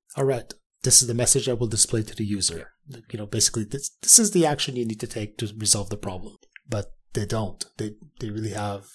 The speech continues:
Speaker 1: and, and actually, they have, like, just a few handful of H T T P errors they have. So, like, they have a rate limiting error. They have, like,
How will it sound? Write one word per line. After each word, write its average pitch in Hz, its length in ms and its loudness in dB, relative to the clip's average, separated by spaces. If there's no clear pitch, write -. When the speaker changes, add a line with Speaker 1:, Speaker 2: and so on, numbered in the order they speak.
Speaker 1:
and, 117 180 -8
and 110 200 -14
actually, 92 440 -6
they 123 100 -4
have, 135 240 0
like, - 380 -8
just 180 220 -2
a 143 60 2
few 151 400 2
handful 123 440 -2
of 110 200 -8
H - 220 -4
T 127 80 -8
T 117 140 -4
P 107 260 -2
errors 92 380 -2
they 101 140 -10
have. - 200 -14
So, 104 180 -2
like, 95 300 -10
they 117 80 -4
have 107 160 -4
a 104 100 -6
rate 113 260 -2
limiting 123 420 -2
error. 123 400 -2
They 104 100 -8
have, 95 220 -10
like, - 280 -16